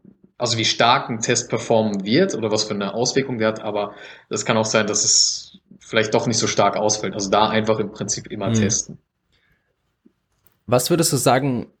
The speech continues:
Speaker 2: wenn du jetzt, äh, definierst, äh, auf welcher Seite du testen willst? Also sagen wir mal, du hast in einem Shop so zwei, drei Seiten, wo noch Potenzial wäre. Ist das die Basis von deiner Grundlage? Oder schaust du auf der anderen Seite, oh, für diese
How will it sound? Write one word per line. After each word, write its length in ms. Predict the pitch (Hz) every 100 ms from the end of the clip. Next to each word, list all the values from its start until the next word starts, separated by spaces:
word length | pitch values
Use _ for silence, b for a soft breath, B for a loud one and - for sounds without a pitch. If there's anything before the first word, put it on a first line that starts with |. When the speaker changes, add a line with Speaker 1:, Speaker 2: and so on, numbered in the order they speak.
| _
Speaker 2:
wenn 240 | - 123 127
du 60 |
jetzt, 340 | 135 - - -
äh, 180 | 117 113
definierst, 920 | 120 - 120 120 139 170 - - -
äh, 60 | 110
auf 480 | 110 110 - 107
welcher 260 | 123 123 131
Seite 380 | 107 107 123 120
du 100 | 117
testen 320 | - 107 113
willst? 160 | 101 107
Also 60 |
sagen 240 | 107 120 135
wir 60 |
mal, 180 | 123 120
du 80 | 113
hast 300 | 107 - -
in 80 | 107
einem 200 | 113 107
Shop 420 | - 131 143 _ _ -
so 160 | -
zwei, 340 | 107 - 107 120
drei 380 | 123 107 104 107
Seiten, 640 | 87 92 143 156 147 139
wo 340 | 123 117 113 - -
noch 240 | 107 98
Potenzial 720 | - 113 107 104 - 101 104 101
wäre. 480 | 87 107 151 208 - _ _ _ _ _ _ _
Ist 300 | - 110 -
das 180 | 143 156
die 120 | -
Basis 460 | 180 156 175 190 185
von 160 | - 180
deiner 360 | 165 165 165
Grundlage? 760 | 170 175 180 170 165 165 170 -
Oder 280 | 135 160 151
schaust 380 | - 147 143
du 40 | 151
auf 180 | 123 -
der 140 | -
anderen 320 | 127 160 151
Seite, 320 | 143 123 -
oh, 80 | 139
für 160 | 147 139
diese 480 | 123 117 123 113